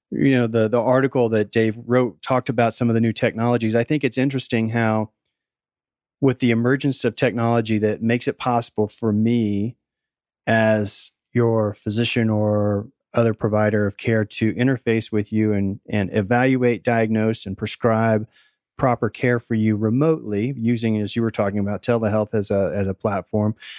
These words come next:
The, the home visit is actually coming back. It's, it's, it's strange to think about it, but, but I, I think that we will be s-, seeing a surprising number of patients being seen in the home by physicians.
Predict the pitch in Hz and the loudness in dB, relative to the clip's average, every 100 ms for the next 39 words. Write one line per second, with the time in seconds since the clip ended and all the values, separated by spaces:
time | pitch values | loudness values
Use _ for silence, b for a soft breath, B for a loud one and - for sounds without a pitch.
0 | B B _ - 113 120 120 98 113 113 | B B _ -8 0 2 2 0 -2 -2
1 | 107 151 190 139 113 117 107 107 113 - | 0 0 0 0 0 0 0 0 0 -2
2 | 110 104 - 143 135 107 95 131 101 73 | -2 -4 -2 0 0 -2 -2 -2 -2 -6
3 | - - - 92 - - - - _ _ | -18 -12 -6 -6 -4 -4 -4 -8 _ _
4 | - 104 - - 139 156 139 - - - | -6 -6 -6 0 2 2 -2 -10 -12 -8
5 | - 151 165 - 104 123 - 104 - b | -2 -2 0 0 2 0 2 -2 -2 b
6 | b b 123 110 - 127 107 123 143 127 | b b 0 0 0 -2 0 0 0 0
7 | 117 110 127 123 110 117 110 107 - - | 0 2 2 2 0 0 0 -2 -8 -18
8 | 302 - 392 - 139 127 117 107 - 117 | -18 -14 -14 -4 0 2 2 0 -4 -4
9 | 127 120 117 107 117 139 117 107 101 - | 0 2 2 2 2 0 0 0 -2 -2
10 | 113 110 107 - 110 107 107 127 117 98 | -2 0 -4 -2 0 0 0 0 0 2
11 | 131 156 135 120 117 113 120 127 95 98 | 0 -2 -2 -2 -2 0 -2 -2 -6 -2
12 | 139 - 85 90 107 | -2 -2 -4 -4 -6